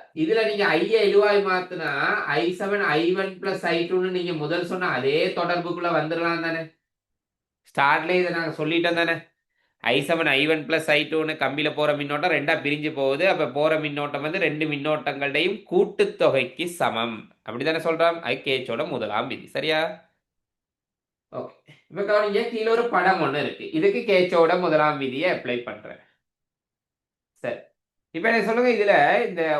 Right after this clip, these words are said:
ஒண்ணு, ரெண்டு, மூணு, நாலு, அஞ்சு, ஆறு என்ன, இந்த ஆறு மின்னோட்டங்கள்ல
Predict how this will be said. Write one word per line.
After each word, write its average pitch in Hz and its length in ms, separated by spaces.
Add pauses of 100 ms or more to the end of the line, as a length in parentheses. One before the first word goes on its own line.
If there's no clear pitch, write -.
(120)
ஒண்ணு, 180 280
ரெண்டு, 190 240
மூணு, 185 240
நாலு, 185 260
அஞ்சு, 170 180 (180)
ஆறு 170 220
என்ன, 151 120 (760)
இந்த 147 100 (200)
ஆறு 220 240
மின்னோட்டங்கள்ல 185 680